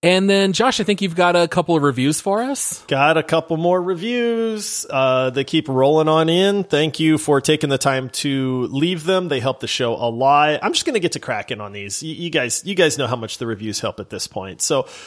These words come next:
Speaker 2: the first one comes in, and it's titled Brilliant. Five-star <laughs> review comes in from Dark Wolf two seven nine from Great Britain.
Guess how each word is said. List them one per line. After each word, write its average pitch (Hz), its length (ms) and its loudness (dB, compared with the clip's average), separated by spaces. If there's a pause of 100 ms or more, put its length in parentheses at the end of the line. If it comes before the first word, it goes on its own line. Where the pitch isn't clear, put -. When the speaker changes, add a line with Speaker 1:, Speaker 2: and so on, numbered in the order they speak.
(160)
Speaker 2:
the 220 120 6
first 247 340 2
one 247 140 4
comes 226 320 0
in, 214 200 4
and 170 180 0
it's 190 180 0
titled 247 560 -2 (180)
Brilliant. 120 1000 0 (260)
Five-star 240 800 0
<laughs> - 0 -
review 151 640 0 (100)
comes 247 300 0
in 226 220 0
from 170 340 -2
Dark 190 320 2
Wolf 254 300 2
two 269 320 -2
seven 220 560 0
nine 180 340 0
from 143 240 -4
Great 123 420 -2
Britain. 156 480 0